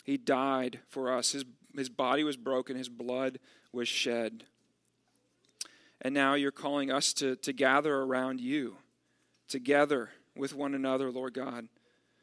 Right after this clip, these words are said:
to, to fellowship with you, to open your word, to be in it, to devote, de-, devote our lives to that, not just knowing it. There's so many who know your word,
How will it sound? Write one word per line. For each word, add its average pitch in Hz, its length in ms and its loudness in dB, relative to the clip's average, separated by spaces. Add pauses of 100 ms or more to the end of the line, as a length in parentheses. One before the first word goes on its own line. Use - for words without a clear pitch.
(240)
to, 139 240 0
to 135 160 -2
fellowship 156 640 2
with 135 180 -6
you, 139 140 0
to 135 60 0
open 156 300 2
your 143 120 0
word, 143 360 4
to 147 80 -2
be 143 360 4
in 143 120 0
it, 135 180 -2
to 135 120 -4
devote, 135 720 0
de-, 123 160 -8 (400)
devote 143 320 4
our 156 140 6
lives 151 480 2
to 160 140 0
that, 123 340 -4 (340)
not 147 160 2
just 160 220 -4
knowing 135 340 0
it. - 300 -10 (1000)
There's 127 140 -4
so 151 140 0
many 147 200 0
who 131 80 0
know 131 280 0
your 135 140 -2
word, 135 500 -2